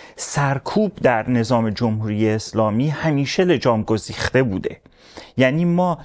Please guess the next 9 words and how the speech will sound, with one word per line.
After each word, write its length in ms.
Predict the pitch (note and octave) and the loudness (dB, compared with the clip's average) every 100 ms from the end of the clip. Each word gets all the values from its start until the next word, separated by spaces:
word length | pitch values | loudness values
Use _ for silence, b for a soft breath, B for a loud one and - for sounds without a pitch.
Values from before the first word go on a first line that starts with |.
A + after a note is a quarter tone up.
| - | 0
دارای 300 | C3 C3+ D3+ | 2 2 0
یک 320 | C3 D#3+ - | 0 -2 -2
پاتولوژی 640 | - B2 B2 A2+ A2+ - | -4 -2 0 2 0 0
یا 240 | B2+ C3+ - | 2 2 2
آسیب 440 | A#2+ A#2 - A#2 - | 0 -2 -4 -4 -2
شناسی 600 | - A2 G#2+ G#2+ - C3 | -2 0 0 -2 -4 0
یا 160 | A#2 | 0
ترومای 720 | A#2+ - A#2+ A#2 B2 C#3 A#2+ G#2 B B B - | 0 0 2 2 2 2 0 0 B B B -6
خیلی 520 | - E3 D3 C3 | 0 0 0 -2